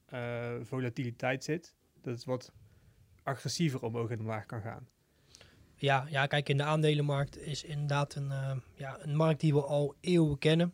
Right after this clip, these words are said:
Speaker 2: De, de V O C, zeg maar, vanuit Nederland is allereerst begonnen met aandelen. Dus ja, dat kun je echt terugleiden tot, eh, volgens mij in zeventienhonderd.
Speaker 1: Mhm.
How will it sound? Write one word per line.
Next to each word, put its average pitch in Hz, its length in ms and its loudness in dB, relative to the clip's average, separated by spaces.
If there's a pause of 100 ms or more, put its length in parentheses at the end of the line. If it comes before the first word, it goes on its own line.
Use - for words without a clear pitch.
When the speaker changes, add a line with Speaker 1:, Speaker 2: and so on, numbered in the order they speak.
(140)
Speaker 2:
De, 147 280 -6
de 143 120 4
V 156 280 6
O 143 40 8
C, 175 300 6
zeg 147 220 4
maar, 139 180 2
vanuit 139 200 -2
Nederland 151 480 4
is 151 280 -2
allereerst 147 540 0
begonnen 143 360 2
met 160 120 4
aandelen. 160 520 4
Dus 143 300 -4 (540)
ja, - 120 -12
dat 143 120 -12
kun 156 120 0
je 147 60 0
echt 160 160 -2
terugleiden 151 460 2
tot, - 240 -6
eh, 147 100 -2
volgens 143 240 -6
mij 170 180 4
in 156 80 6
zeventienhonderd. 151 840 6
Speaker 1:
Mhm. 135 240 -4